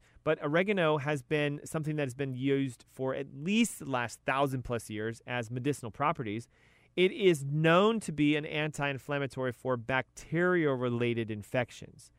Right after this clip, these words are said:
So it tends to help clear out things like your sinuses and your lungs and also even your blood.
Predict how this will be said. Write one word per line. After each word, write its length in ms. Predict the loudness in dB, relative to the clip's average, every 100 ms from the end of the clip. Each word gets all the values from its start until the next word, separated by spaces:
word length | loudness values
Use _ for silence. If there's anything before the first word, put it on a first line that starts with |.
| _ _ -6
So 100 | -4
it 100 | -2
tends 280 | -2 -2
to 80 | -4
help 240 | -2 -2 -2
clear 220 | -2 0
out 140 | 0
things 200 | -4 -6
like 160 | -6 -6
your 100 | -8
sinuses 800 | -10 -4 0 0 -2 -6 -12 -12
and 160 | -8
your 160 | -6 -4
lungs 640 | 0 2 2 0 -2 -8
and 80 | -8
also 260 | -8 -6 -6
even 220 | -6 -4
your 180 | -2 -4
blood. 580 | -2 2 2 2 -4